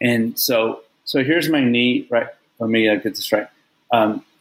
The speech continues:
sorry, this is really poor. So, um,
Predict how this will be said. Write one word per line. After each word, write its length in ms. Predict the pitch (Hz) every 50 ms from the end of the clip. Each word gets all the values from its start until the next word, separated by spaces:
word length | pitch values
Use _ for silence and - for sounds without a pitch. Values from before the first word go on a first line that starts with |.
| _ _
sorry, 420 | - - - 143 131 127 120 113
this 140 | 110 110 117
is 120 | 110 104
really 400 | 113 110 110 120 117 113 110 107
poor. 380 | - - 123 117 110 107 110 - - _ _ _ _
So, 500 | - - 143 139 127 127 131 131 131 - - _ _ _ _ _ _ _ -
um, 400 | 131 120 117 113 110 110 110 -